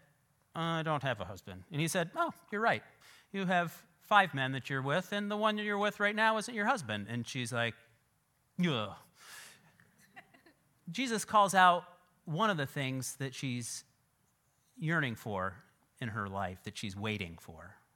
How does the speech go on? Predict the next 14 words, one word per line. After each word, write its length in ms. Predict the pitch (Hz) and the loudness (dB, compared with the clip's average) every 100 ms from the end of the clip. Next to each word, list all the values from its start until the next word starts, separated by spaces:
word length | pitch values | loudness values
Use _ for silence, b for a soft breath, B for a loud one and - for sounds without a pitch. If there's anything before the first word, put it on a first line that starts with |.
| _ | _
acceptance, 720 | 117 - 123 104 - 98 - | -14 -6 -2 -2 -2 -10 -10
love. 340 | 110 95 92 87 | -6 -2 -2 -4
I 100 | 147 | -2
think 240 | 170 240 233 | 0 0 -2
even 220 | 220 190 | -2 0
beyond 460 | 151 135 135 170 202 | 0 6 6 6 4
that, 200 | 254 247 | 2 2
even 220 | 202 196 | -4 -2
beneath 400 | 156 151 185 - | -2 -2 -4 -2
that, 300 | 254 269 - - B B B B B B B B B _ _ | 0 0 0 -10 B B B B B B B B B _ _
she's 280 | - 226 185 | -8 -4 0
waiting 320 | 180 170 143 | 2 2 0
for 140 | - 113 | -2 -8
purpose 720 | - 104 101 95 - - | -4 -4 -4 -10 -8 -10